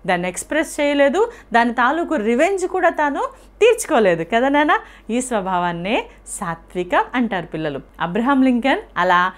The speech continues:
సాత్వికమైన మనసు కలవాడు అవ్వడం వల్లనే తన శత్రువును కూడా అధికారంలోకి తీసుకురాగలిగాడు, తన శత్రువును కూడా ప్రేమించగలిగాడు, తనను ఒక మినిస్టర్గా చేయగలిగాడు.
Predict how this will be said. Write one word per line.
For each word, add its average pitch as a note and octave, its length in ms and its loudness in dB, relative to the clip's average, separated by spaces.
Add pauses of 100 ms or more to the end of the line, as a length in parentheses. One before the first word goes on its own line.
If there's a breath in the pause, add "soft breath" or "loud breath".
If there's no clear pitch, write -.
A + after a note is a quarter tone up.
(160 loud breath)
సాత్వికమైన D#4+ 880 0
మనసు A#3 360 -2
కలవాడు A3+ 460 2
అవ్వడం G3 560 -2
వల్లనే A#3+ 420 0 (300 loud breath)
తన F#3+ 100 0
శత్రువును G4+ 640 2
కూడా E4 440 2 (240 loud breath)
అధికారంలోకి D4 1080 0
తీసుకురాగలిగాడు, C#4+ 840 0 (260 loud breath)
తన G#3+ 100 0
శత్రువును F4+ 600 -2
కూడా E4+ 180 2
ప్రేమించగలిగాడు, C4 1200 0 (260 loud breath)
తనను G#3 240 0
ఒక G4 280 -2
మినిస్టర్గా D4 720 0
చేయగలిగాడు. D4 760 0